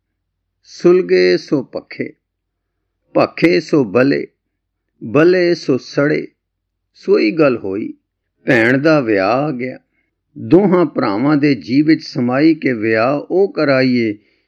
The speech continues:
ਜੋ ਇੱਕੋ ਵੇਰ ਧਾਕ ਪੈ ਜਾਵੇ, ਤੇ ਪਦਾਰਥ ਇੰਨਾ ਖਰਚ ਕਰੀਏ ਕਿ ਡੂਮਪਣੇ ਦਾ ਕਲੰਕ ਦੂਰ ਹੋ ਕੇ ਅਸੀਂ ਸਾਊਆਂ ਵਿੱਚ ਗਿਣੇ ਜਾਵੀਏ। ਸੋ ਇੱਕ ਦਿਨ ਆਪ ਨੇ ਸਤਿਗੁਰਾਂ ਨੂੰ ਕਿਹਾ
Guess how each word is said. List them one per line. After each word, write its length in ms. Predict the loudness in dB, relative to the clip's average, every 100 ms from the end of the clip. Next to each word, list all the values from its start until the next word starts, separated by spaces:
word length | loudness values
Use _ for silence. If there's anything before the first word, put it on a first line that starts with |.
| _ _ _ -10
ਜੋ 360 | 4 4 4 -6
ਇੱਕੋ 720 | -6 _ 0 2 4 2 0
ਵੇਰ 440 | 2 4 4 0 -8 -8
ਧਾਕ 400 | -6 -4 -6 -6
ਪੈ 260 | -2 0 2
ਜਾਵੇ, 400 | 0 0 -2 -2
ਤੇ 180 | -4
ਪਦਾਰਥ 680 | -6 -6 -2 0 2 0 -4
ਇੰਨਾ 440 | -10 -6 -2 -2 -4
ਖਰਚ 440 | -4 -2 -2 -4
ਕਰੀਏ 400 | -2 2 4 2
ਕਿ 180 | 0 -4
ਡੂਮਪਣੇ 680 | 0 2 2 0 -2 0 0
ਦਾ 180 | -2
ਕਲੰਕ 640 | -4 -4 -2 0 0 -2 -10 _ _ _ -16
ਦੂਰ 360 | 2 6 6 2
ਹੋ 320 | -2 -4 -4
ਕੇ 360 | -4 -6 -6 -14 _ _ 0 0
ਅਸੀਂ 240 | 2 -2
ਸਾਊਆਂ 520 | 0 -2 2 4 4
ਵਿੱਚ 220 | 2 -2 -2
ਗਿਣੇ 320 | -2 0 -2
ਜਾਵੀਏ। 440 | -4 -8 -10 -14 -18 _ _ _ _ _ _ _
ਸੋ 300 | _ -2 0 2
ਇੱਕ 180 | 0
ਦਿਨ 260 | 2 2 0 -2
ਆਪ 300 | -4 -4 -2
ਨੇ 160 | -2 -2
ਸਤਿਗੁਰਾਂ 560 | -6 -8 -4 -2 -2
ਨੂੰ 200 | -2 -4
ਕਿਹਾ 340 | -6 -8 -8